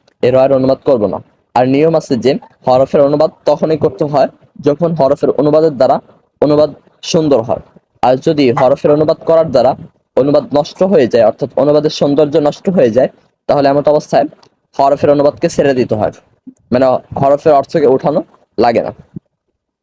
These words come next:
এখানে ঠিক একই নিয়ম প্রয়োগ করেছি আমরা, তা হলো বাজ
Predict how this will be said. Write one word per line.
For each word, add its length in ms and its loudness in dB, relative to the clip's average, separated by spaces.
এখানে 360 0
ঠিক 240 -4
একই 340 0
নিয়ম 220 2
প্রয়োগ 260 2
করেছি 300 0
আমরা, 220 0
তা 120 -2
হলো 240 0
বাজ 480 -2